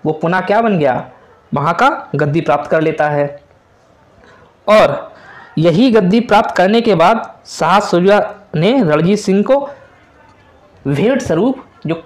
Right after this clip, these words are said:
कोहिनूर हीरा होता है वो दे देता है। और ये कोहिनूर हु-, हीरा नादिर शाह जब भारत पर आक्रमण करता है वो इसको लूट के ले जाता है।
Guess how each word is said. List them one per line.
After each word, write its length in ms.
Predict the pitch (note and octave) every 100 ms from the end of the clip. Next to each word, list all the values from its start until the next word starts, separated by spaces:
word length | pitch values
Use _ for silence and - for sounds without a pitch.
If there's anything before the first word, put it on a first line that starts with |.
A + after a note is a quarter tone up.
| -
कोहिनूर 440 | F3 G3 B3+ C#4+
हीरा 220 | F3+ F#3+
होता 300 | D3 C#3+ C#3+
है 180 | C3+ E3+ D4 - _ _ _ -
वो 200 | F3 G3
दे 140 | D3
देता 260 | B2+ - A#2
है। 240 | A2+ - - - _ _ _ -
और 120 | E3
ये 80 | G3
कोहिनूर 480 | G3+ E3+ E3+ G3+ A#3
हु-, 240 | F3+ G3
हीरा 300 | C#3+ E3 G3+ A#3+ - - _ _ _ _ - - -
नादिर 400 | D3+ D3+ E3+ A#3+
शाह 200 | - F3+
जब 180 | G#3 G3
भारत 280 | D3 E3 F#3+
पर 80 | A3+
आक्रमण 460 | - E3 E3 G#3+ A3
करता 300 | D#3+ E3 D3+
है 160 | G3 D#4 - - _ - E3+
वो 140 | A#3+
इसको 180 | A3 F#3+
लूट 220 | E3 D#3
के 80 | F#3+
ले 120 | F#3
जाता 260 | A3+ G#3+ F3+
है। 240 | E3 -